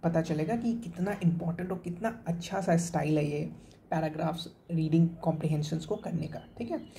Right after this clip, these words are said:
Paragraph based करके, ठीक है। तो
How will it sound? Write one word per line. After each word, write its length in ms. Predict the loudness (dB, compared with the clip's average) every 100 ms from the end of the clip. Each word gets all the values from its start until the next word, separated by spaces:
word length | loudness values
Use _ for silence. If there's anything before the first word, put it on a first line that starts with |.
| -18 -20 2
Paragraph 880 | 4 4 2 -4 -12 -2 -2 -2 -2
based 260 | -2 -2
करके, 280 | -8 -12 -12 -4
ठीक 160 | -2 0
है। 160 | -4 -10 -14 -14 -8
तो 60 | -6